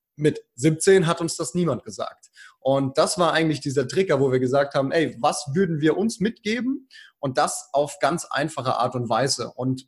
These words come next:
als dieses Frame gesetzt war, wussten wir ganz klar, was ist das Ziel von dem Buch. Und dann war das Schreiben an sich, ganz offen gesagt,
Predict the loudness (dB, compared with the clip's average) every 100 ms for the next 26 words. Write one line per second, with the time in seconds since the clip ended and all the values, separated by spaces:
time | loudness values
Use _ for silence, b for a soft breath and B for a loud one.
0 | _ -6 -2 0 0 -2 -4 0 2 2
1 | 0 0 0 -2 -2 0 0 -4 -4 -4
2 | -2 -2 -4 -2 -2 -2 -6 -10 -12 -10
3 | -6 -6 -4 -4 -4 -4 -6 -6 B B
4 | -4 0 2 4 4 2 0 2 4 4
5 | 2 2 2 2 -2 -4 -4 -4 -4 -4
6 | -2 0 -2